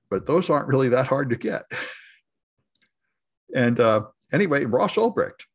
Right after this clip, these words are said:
who ran Silk Road and is in prison for a life sentence, has been drawing, and he just sold his drawings as an N F T for six million dollars. So he's still in prison, but he's got six million dollars. So I guess he can pay for more lawyers to try to get out of prison. I don't know what else you could do with it from in there.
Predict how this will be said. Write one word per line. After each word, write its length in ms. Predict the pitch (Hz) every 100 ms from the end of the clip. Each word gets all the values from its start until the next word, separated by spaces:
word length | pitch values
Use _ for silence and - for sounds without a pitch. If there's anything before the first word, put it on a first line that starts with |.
| _
who 160 | 123 120
ran 320 | 110 123 135
Silk 320 | 131 165 196
Road 300 | 139 - 123
and 140 | 127 110
is 140 | 107
in 100 | 113
prison 400 | 107 156 165 175
for 180 | 165 117
a 60 | 92
life 280 | 113 170
sentence, 580 | - 139 - 113 - - _ _ _ _ _
has 160 | 131 135
been 220 | 151 131
drawing, 640 | 107 151 160 104 147 170 _ -
and 100 | 120
he 80 | 131
just 320 | 170 180 -
sold 260 | 160 185
his 200 | 165 147
drawings 440 | 120 147 151 120 120
as 140 | 104
an 80 | 104
N 160 | 120 160
F 140 | 165
T 200 | - 143
for 140 | 131 107
six 280 | 170 165
million 260 | 156 143 123
dollars. 500 | - - - - - - _ _ -
So 480 | - 110 104 104 _ _
he's 140 | - -
still 240 | - 196
in 140 | 226 131
prison, 520 | 208 196 101 151 - _ _ -
but 100 | 131
he's 140 | 131
got 240 | 160 170
six 200 | - 151
million 280 | 156 139 113
dollars. 440 | 175 165 120 151 -
So 400 | - 110 117 113 _ -
I 100 | 110
guess 220 | 147 151
he 80 | 165
can 160 | 127
pay 180 | 127 143
for 140 | 131
more 180 | 117 123
lawyers 380 | 117 170 107 104
to 100 | -
try 160 | - 117
to 80 |
get 140 | 98 120
out 120 | 98
of 100 | -
prison. 280 | 160 147 113
I 80 | 113
don't 100 | 120
know 60 |
what 180 | 104 110
else 220 | 143 139
you 80 | 104
could 140 | -
do 120 | 85 85
with 140 | 82
it 100 | 98
from 140 | -
in 100 | 85
there. 300 | 80 101 165